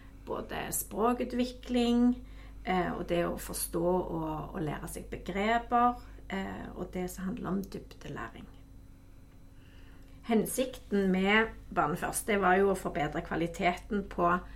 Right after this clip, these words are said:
samspillet mellom ansatte og barn, eh, gjennom å jobbe systematisk over tid. Og samspillskvalitet er det som forskning viser betyr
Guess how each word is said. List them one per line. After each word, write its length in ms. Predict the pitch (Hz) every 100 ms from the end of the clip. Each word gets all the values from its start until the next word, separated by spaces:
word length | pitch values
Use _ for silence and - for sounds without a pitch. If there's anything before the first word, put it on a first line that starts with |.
| - - -
samspillet 1080 | - - 196 175 - - - - 208 196 175
mellom 340 | 160 160 165
ansatte 560 | 160 160 165 190 - 190
og 40 | 170
barn, 340 | 160 208 262 - -
eh, 320 | - 170 147 156
gjennom 340 | 165 170 180
å 80 | 185
jobbe 400 | 160 - 156 156 160 165 -
systematisk 1080 | - 180 - 175 156 143 156 - 165 -
over 140 | 147 147
tid. 420 | 147 - - - - - - - - - -
Og 80 | 190
samspillskvalitet 1700 | - 233 185 165 160 - 208 233 - - 202 175 175 175 160 - -
er 60 | 196
det 200 | 185 190
som 140 | 185 190
forskning 440 | - - 196 180
viser 540 | 160 - - 196 214 226
betyr 360 | 202 - 180